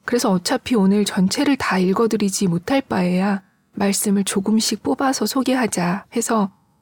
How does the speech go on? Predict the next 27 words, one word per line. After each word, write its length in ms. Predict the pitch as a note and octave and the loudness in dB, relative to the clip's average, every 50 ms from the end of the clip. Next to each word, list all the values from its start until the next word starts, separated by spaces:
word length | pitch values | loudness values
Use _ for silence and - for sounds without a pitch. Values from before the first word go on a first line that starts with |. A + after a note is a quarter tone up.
| - - | -4 0
오늘은 500 | G#3 G3+ G#3 G#3 G3+ G3 F#3+ F#3+ F#3+ F#3+ - - - - _ - | 0 2 2 2 2 4 4 2 2 0 -4 -12 -20 -20 _ -8
책의 280 | - - C#4 - C4 | -6 -4 -2 -2 -4
구석구석에서 920 | - - A3+ - A#3+ A3+ - A3 G3+ - G3 F#3+ F#3+ F#3 - B3 B3 C#4+ D4+ - _ | -4 -4 -4 -4 -4 -2 -2 -4 -2 -2 -2 -2 -2 -2 -2 -2 -2 -4 -4 -6 _
조금씩 480 | - - G3 F#3+ G3 G3 G3 - G3+ | -6 -4 -2 0 0 0 0 -2 -4
소개하려고 640 | - - B3 A#3+ C4 B3 B3+ A#3 A3 F#3+ - - F#3 | -4 -4 -2 -2 0 0 0 0 -2 -2 -2 -2 -2
해요. 360 | F#3+ G#3 G3+ F3+ F3 F#3 F#3+ - _ _ _ _ _ _ _ _ _ _ _ _ _ _ - | 0 0 0 0 0 -2 -4 -8 _ _ _ _ _ _ _ _ _ _ _ _ _ _ -2
읽는 320 | - G3+ A3 A#3 C4+ D4 | 2 4 4 4 4 4
사람에 360 | D#4+ D#4+ C#4+ C#4 B3+ A#3 G#3+ | 4 2 2 2 2 2 0
따라 500 | - - G3 F#3 - F#3 F#3 F#3 F#3 F#3 F#3+ | 0 -2 -2 -2 0 0 0 0 0 -2 -2
다 220 | - - - G#3 G3+ | -2 -2 0 0 0
와닿는 440 | G3 F#3+ F#3+ A3+ A#3 A#3 A#3 A3+ A3 | 0 -2 0 0 2 2 2 0 0
부분이 360 | - G3+ G3 G3+ F#3+ G3 F#3+ | -2 -2 0 0 0 0 0
다를 320 | - - - F#3+ G#3 G#3+ | 0 -2 0 2 2 2
수 140 | A3 - - | 2 2 0
있을 280 | G3+ F#3 - - G3 F#3+ | 0 0 0 0 -2 -2
텐데요. 540 | - - F#3 F3+ F#3 F#3 G3+ A3+ A#3+ A#3 - _ _ _ _ _ _ _ | 0 0 0 2 2 2 2 0 0 -2 -6 _ _ _ _ _ _ _
오늘 320 | - G3+ A3 A3 G3+ - | 2 4 4 4 4 4
읽어드리는 580 | - G3 - - A#3 G#3+ G#3+ G3+ G3+ G3 G3+ F#3+ | 2 2 2 2 2 2 2 2 2 2 2 0
부분은 560 | F#3+ - G3+ F#3+ - F#3 F3+ G3 G#3+ G#3 G3 - _ _ _ _ _ _ | 0 -2 -4 -2 0 2 2 4 4 2 2 0 _ _ _ _ _ _
그저 460 | - - - - - F3+ F3+ F3 F#3 - _ _ _ _ _ | -8 -6 -4 -2 0 0 0 -2 -4 -6 _ _ _ _ _
저에게 420 | - - - F#3 G3 G3+ G#3+ A3+ G#3+ | -8 -2 0 2 2 4 2 2 0
필요했던 500 | - A#3 A#3+ A3+ G#3 G3+ - G#3+ G3+ G3 | 0 0 2 2 0 2 0 0 0 0
부분, 360 | G3+ F3 F3 - F3 F3+ F3 - _ _ _ _ | 0 -2 0 0 0 0 0 -2 _ _ _ _
그 120 | - - A3 | -2 -2 0
중에서도 460 | G#3+ B3+ C4 C4 B3 - G#3+ - - | 2 2 2 2 2 0 -2 -2 -2
일부일 480 | F3 G#3 A3 A3+ A#3+ A#3+ B3+ A#3 G#3 G3 | 2 2 2 4 4 2 2 2 2 0
뿐 480 | - - - G#3+ G3 F#3 F#3 - _ | 0 0 2 2 2 2 0 -2 _